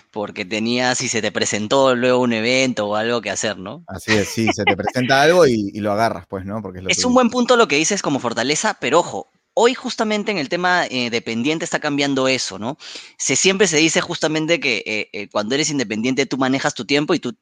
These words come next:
Speaker 1: en el caso del, de los dependientes, tenemos un horario de oficina. Sí
Speaker 2: Sí.
Speaker 1: y no.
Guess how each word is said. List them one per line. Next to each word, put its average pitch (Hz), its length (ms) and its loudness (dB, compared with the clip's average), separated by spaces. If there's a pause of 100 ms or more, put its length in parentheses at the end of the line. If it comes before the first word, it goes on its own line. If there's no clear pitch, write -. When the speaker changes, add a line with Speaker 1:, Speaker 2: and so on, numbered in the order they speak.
Speaker 1:
en 113 140 -4
el 101 180 -8
caso 135 300 0
del, 110 220 -2
de 104 80 -6
los 101 140 -8
dependientes, 113 500 -4
tenemos 117 320 -4
un 120 100 -2
horario 117 180 0
de 110 60 -2
oficina. 107 380 -6 (400)
Sí - 260 2
Speaker 2:
Sí. 202 200 0 (100)
Speaker 1:
y 131 120 0
no. 113 200 2